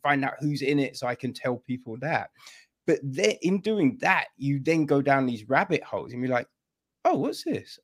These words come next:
Oh, yeah. So it's talking about, oh, wait, that didn't happen the same year?"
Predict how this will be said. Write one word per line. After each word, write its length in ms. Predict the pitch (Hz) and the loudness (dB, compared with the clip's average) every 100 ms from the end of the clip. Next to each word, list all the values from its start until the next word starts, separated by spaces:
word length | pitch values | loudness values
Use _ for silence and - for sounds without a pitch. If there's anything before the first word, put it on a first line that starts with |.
| 302 | -6
Oh, 100 | 359 | -4
yeah. 240 | 339 131 - | -4 -6 -8
So 180 | - 175 | -6 -4
it's 140 | 185 | -6
talking 240 | 240 208 | -8 -6
about, 280 | 208 202 208 - - _ _ - | -4 -2 -4 -6 -20 _ _ 0
oh, 440 | 403 403 101 - _ _ - | 4 4 4 -2 _ _ 6
wait, 320 | 226 143 - | 6 6 2
that 220 | 196 - | 2 2
didn't 180 | 247 220 | 0 0
happen 360 | 196 202 208 190 | 0 -2 0 0
the 80 | |
same 440 | 151 - 175 170 117 | 0 0 0 2 0
year?" 520 | 98 110 151 277 | 0 2 2 0